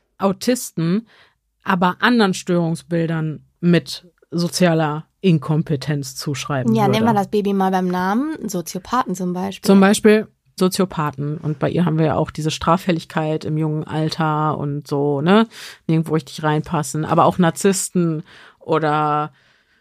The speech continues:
Speaker 1: Histrioniker. Alles Mögliche.
Speaker 2: Was aber auch wieder irgendwie ein rundes Bild abgibt mit dem, was der Vater sagt. Weil
Speaker 1: Ja.
Speaker 2: er kennt ja seine Tochter.
Speaker 1: Und, äh, ich finde, bei ihm hat es wirklich eher so gewirkt, so,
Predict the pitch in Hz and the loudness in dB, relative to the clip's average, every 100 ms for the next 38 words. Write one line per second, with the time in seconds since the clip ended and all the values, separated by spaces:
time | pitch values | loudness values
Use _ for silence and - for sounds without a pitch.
0 | _ _ _ _ _ _ - - - 240 | _ _ _ _ _ _ -18 -6 0 0
1 | - 262 247 240 220 196 180 165 170 - | 2 4 6 6 4 2 -2 -2 -4 -8
2 | _ _ _ _ _ _ _ - 202 190 | _ _ _ _ _ _ _ 0 2 2
3 | 180 175 156 131 165 - - _ _ _ | 0 -2 -6 -10 -14 -14 -20 _ _ _
4 | 131 - - 247 254 254 240 247 233 254 | -20 -18 0 0 2 -2 0 -2 -2 -4
5 | 233 226 226 _ _ _ _ _ _ _ | -2 -4 -6 _ _ _ _ _ _ _
6 | _ 240 247 226 226 226 214 233 226 226 | _ 2 2 0 2 2 2 2 2 2
7 | 233 220 247 262 - - - 220 220 220 | 0 0 -2 -4 -4 -12 -2 -2 0 -2
8 | 208 226 233 233 208 185 175 185 - - | -2 -6 -6 -4 -4 -4 -8 -8 -10 -14
9 | _ _ _ _ _ 220 - 208 226 220 | _ _ _ _ _ 2 4 4 2 2
10 | 247 214 190 175 170 - - - - - | 0 0 0 -2 -4 -8 -12 -8 -8 -10
11 | _ _ _ 185 175 - - 185 - 202 | _ _ _ 2 2 0 -2 -2 0 2
12 | 196 175 170 185 175 185 175 - 170 180 | 4 4 2 2 2 0 -4 -4 -4 0
13 | 190 180 - 170 175 160 165 170 160 175 | -2 -4 -6 0 0 0 -2 -2 -2 -4
14 | - 165 165 | -4 -6 -4